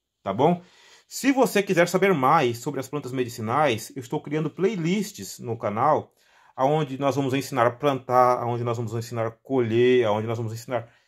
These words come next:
secar, aonde nós vamos ensinar a fazer a tintura, fazer o chá, é... e também vai ter muitas coisas boas ali nas playlists. Então você vai lá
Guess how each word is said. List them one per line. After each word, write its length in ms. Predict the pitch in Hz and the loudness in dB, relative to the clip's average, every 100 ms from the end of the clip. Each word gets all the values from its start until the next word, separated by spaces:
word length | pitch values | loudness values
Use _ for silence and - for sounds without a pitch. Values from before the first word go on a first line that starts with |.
| _ | _
secar, 920 | - - - 139 - 120 127 127 120 - _ _ - | -12 -8 -2 -2 2 6 6 6 2 -8 _ _ -8
aonde 220 | 123 131 | -4 -4
nós 120 | 135 | -4
vamos 160 | 135 131 | -6 -6
ensinar 260 | 139 139 | -6 -4
a 40 | 123 | -2
fazer 280 | 127 135 131 | 0 2 2
a 80 | |
tintura, 720 | 127 - 131 - 131 143 139 113 | 0 -4 -6 -4 0 2 2 0
fazer 320 | 120 117 127 | 0 0 0
o 60 | 127 | -2
chá, 600 | - - 131 131 131 117 _ _ _ _ | -8 2 4 4 2 -4 _ _ _ _
é... 680 | 117 110 107 107 104 101 95 - | -4 -2 0 0 0 -2 -4 -12
e 120 | 131 | -8
também 640 | 120 156 131 165 175 98 _ _ _ _ _ _ _ - | -2 2 4 4 2 -2 _ _ _ _ _ _ _ -12
vai 200 | 117 131 | -6 -4
ter 140 | 160 | -4
muitas 460 | 156 151 196 220 190 | -2 2 4 4 0
coisas 260 | 170 170 | 0 -2
boas 300 | 147 151 175 | -2 0 4
ali 160 | 175 131 | 4 2
nas 160 | 139 - | -2 -4
playlists. 600 | 180 233 139 95 - - | -2 -2 -2 -4 -8 -10
Então 160 | 117 | -8
você 200 | 131 123 | -6 -4
vai 160 | 135 123 | 0 2
lá 320 | 110 135 185 | 4 4 2